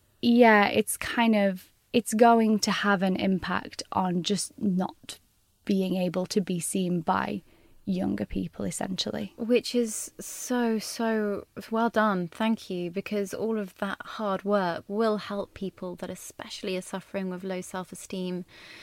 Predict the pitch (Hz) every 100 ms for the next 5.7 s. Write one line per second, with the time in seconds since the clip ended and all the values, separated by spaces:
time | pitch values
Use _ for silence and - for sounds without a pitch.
0 | - - - 208 233 - - - - 254
1 | 247 240 214 185 175 170 170 - - 285
2 | 302 269 233 220 202 - 202 190 190 190
3 | 180 170 170 - - - - - 277 247
4 | 208 190 185 175 - - - 175 - 190
5 | - - 151 143 - -